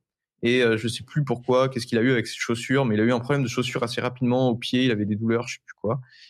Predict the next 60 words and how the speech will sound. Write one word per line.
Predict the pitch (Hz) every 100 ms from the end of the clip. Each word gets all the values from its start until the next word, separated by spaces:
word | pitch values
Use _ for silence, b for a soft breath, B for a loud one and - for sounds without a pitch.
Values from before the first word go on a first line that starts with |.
| B -
Et |
finalement, | 117 110 123
il | 135
a |
fait | 98
presque | - 113 - - _ -
tout | 139
le | 131
Tour | 123 117
de |
France, | 113 131 131
peut-être | 107
cinq | -
mille | 113 107
kilomètres, | 113 110 131 - _ _ _ -
en, | 104 104 101 104 - -
avec | 104 104
des | 110
claquettes, | 104 107 156 156
quoi, | 131
ou |
des | 110
baskets, | 98 101 - 160
je |
sais | -
plus | -
ce |
qu'il | - 101
avait. | 135 156 107
Et |
puis, | 98 -
au | - -
final, | 101 107
ça, | - - - _ _ _
ça | - -
lui | 101
a | 104
pas | 98 107 101
posé | 113 101
de |
problème. | - 104 139 135
Donc, | 107 107
euh, | 104 104 117 b b b b
donc | 120 120
voilà, | 120 117
je | 117
pense | 123 120
que | 120 113
faut | -
pas | - 127
non | 117
plus | 117 -
trop, | - 120 120
trop | 117 120
s'inquiéter | 117 110 - 117
là-dessus. | 107 - - 131 120 - B B B -
Euh, | 107 104
on | 101
peut, | 98 120
euh, | 113 104